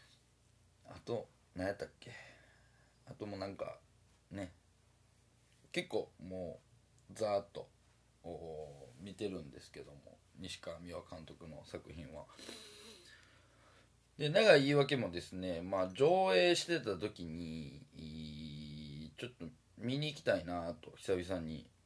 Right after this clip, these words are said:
まあ、あんまり行かないんですよね、あの、映画館。うん。行かないんですけど、あー、見に行きたいなと思ってた作品で。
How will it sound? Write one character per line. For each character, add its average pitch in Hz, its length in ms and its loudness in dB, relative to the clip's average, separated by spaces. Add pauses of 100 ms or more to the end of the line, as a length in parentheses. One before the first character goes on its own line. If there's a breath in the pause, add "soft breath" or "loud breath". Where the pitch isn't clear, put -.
(160)
ま 117 140 2
あ、 - 20 8
あ - 20 8
ん 190 80 0
ま 208 80 2
り 208 100 -2
行 196 80 6
か 196 60 12
な 131 140 8
い - 20 0
ん 76 40 -8
で - 60 -12
す - 80 -8
よ 78 80 -4
ね、 85 360 -4 (100)
あ 80 100 -8
の、 78 80 -6
映 87 200 -2
画 85 80 -4
館。 76 200 -10 (380)
う 82 60 -12
ん。 71 520 -10 (1600)
行 - 100 -12
か 120 160 4
な 101 140 0
い 85 80 -4
ん 80 100 -8
で 73 100 -6
す - 140 -14
け 82 120 -6
ど、 87 680 -4
あ 101 240 -2
ー、 - 20 -2
見 101 200 -4
に 113 100 -4
行 110 100 -10
き - 60 -20
た 82 140 0
い 73 100 -8
な 92 300 0
と 85 120 -8
思 78 200 -6
っ - 20 -12
て 78 240 -10
た 76 300 -8 (380)
作 - 300 -8
品 85 300 -6
で。 80 280 -2